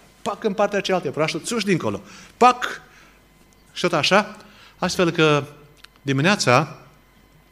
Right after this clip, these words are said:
pe la ora opt, au venit alți oameni prin zonă pe acolo și l-au găsit pe omul acesta extenuat.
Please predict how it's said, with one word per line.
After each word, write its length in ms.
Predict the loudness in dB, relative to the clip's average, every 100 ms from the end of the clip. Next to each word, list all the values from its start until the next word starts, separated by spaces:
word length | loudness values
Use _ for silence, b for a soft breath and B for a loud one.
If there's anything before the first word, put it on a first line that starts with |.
| -12
pe 80 | -2
la 100 | 0
ora 200 | 2 2
opt, 420 | 2 0 -2 -8
au 260 | 0 0 0
venit 300 | 0 0 2
alți 160 | 0 0
oameni 180 | -2
prin 140 | -2 -4
zonă 240 | -2 -4
pe 100 | -4
acolo 500 | -4 -2 2 0 -2 B B B B B B B
și 140 | B 0
l-au 100 | 2
găsit 320 | 2 0 0
pe 320 | 2 4 4 2
omul 240 | 0 2
acesta 540 | 2 2 0 0 0 0
extenuat. 1040 | 0 0 0 2 4 4 6 6 6 0